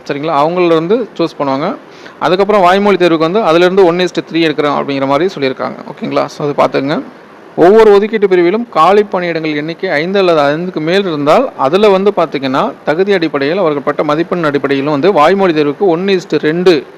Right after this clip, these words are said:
விகிதத்துல வந்து அவங்க எடுக்கிறாங்க அப்படின்னு சொல்லியிருக்காங்க. நான்கு, நான்குக்கு கீழ் இருந்ததுன்னா one is to மூணு விகிதத்துல வந்து அவங்க எடுக்கிறாங்க. அந்த வேகன்சிஸை பொறுத்து வந்து அது மாறும்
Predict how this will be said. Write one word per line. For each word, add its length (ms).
விகிதத்துல 380
வந்து 300
அவங்க 240
எடுக்கிறாங்க 520
அப்படின்னு 260
சொல்லியிருக்காங்க. 560
நான்கு, 460
நான்குக்கு 480
கீழ் 200
இருந்ததுன்னா 360
one 200
is 180
to 80
மூணு 360
விகிதத்துல 380
வந்து 340
அவங்க 220
எடுக்கிறாங்க. 320
அந்த 280
வேகன்சிஸை 680
பொறுத்து 220
வந்து 340
அது 120
மாறும் 420